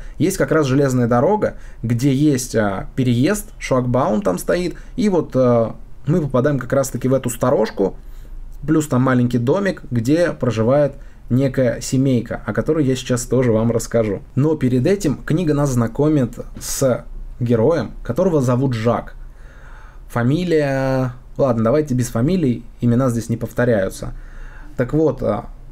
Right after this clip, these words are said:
как нам его описывают? То был молодой человек лет двадцати шести,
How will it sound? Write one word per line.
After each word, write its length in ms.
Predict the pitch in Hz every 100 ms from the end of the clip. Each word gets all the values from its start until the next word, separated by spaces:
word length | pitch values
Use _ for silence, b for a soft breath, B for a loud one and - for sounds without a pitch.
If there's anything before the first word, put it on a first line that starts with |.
| -
как 220 | - 160
нам 180 | 147 147
его 280 | 127 123 156
описывают? 600 | 147 147 143 110 104 -
То 160 | - 190
был 180 | 156 175
молодой 400 | 135 127 147 156
человек 420 | 139 123 156 156
лет 200 | 135 135
двадцати 400 | 120 120 120 131
шести, 600 | 123 113 - - 175 -